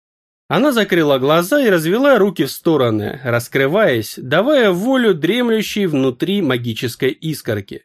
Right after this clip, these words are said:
Удар! Золотистый ливень молний вонзился в каменную плоть стены. С грохотом обрушилась лавина, погребая под собой тело вольного.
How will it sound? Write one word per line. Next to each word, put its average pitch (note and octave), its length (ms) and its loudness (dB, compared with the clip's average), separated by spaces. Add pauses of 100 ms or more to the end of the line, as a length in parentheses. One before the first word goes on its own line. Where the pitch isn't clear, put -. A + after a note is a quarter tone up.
(840)
Удар! E3+ 680 0 (420)
Золотистый D#3 720 -2
ливень A3+ 360 0
молний A3+ 500 4
вонзился G3 760 -2
в A2 80 -6
каменную C3 560 0
плоть C3+ 260 -4
стены. C3 580 -2 (520)
С A#2+ 100 -14
грохотом F#3 640 0
обрушилась E3 600 0
лавина, C3+ 560 0
погребая D#3 600 0
под E3+ 180 -4
собой D#3 460 -2
тело A#2+ 380 -2
вольного. B2+ 640 -2